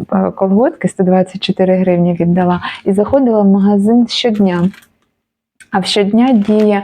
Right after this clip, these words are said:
акційна пропозиція на туалетний папір від торгової марки «Рута».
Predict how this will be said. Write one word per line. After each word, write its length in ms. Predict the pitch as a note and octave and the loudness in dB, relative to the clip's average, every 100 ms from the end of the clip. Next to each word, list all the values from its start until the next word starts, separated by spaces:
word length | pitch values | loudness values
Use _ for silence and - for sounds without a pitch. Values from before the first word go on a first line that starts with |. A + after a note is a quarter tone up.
| - - - | -6 -14 -8
акційна 480 | F#3 - G#3+ G#3 F#3 | -8 -4 0 0 0
пропозиція 840 | F#3+ F#3+ F#3+ F#3+ B3 - G3 G3 | -2 -2 -2 0 -2 -2 -2 0
на 400 | F#3 G3 G3+ G3 | 2 2 2 0
туалетний 520 | G3 F#3 F#3+ F#3+ F#3+ F#3 | 0 0 2 0 0 0
папір 420 | G3 F#3+ F3+ F3+ | -2 -2 -2 0
від 140 | F#3 | -2
торгової 600 | F#3+ F#3 F#3+ F#3 F#3+ G3 | -2 0 2 2 0 2
марки 400 | F#3 F#3+ G3 - | 2 2 -2 -2
«Рута». 360 | G#3 F4 F#4+ | 0 0 0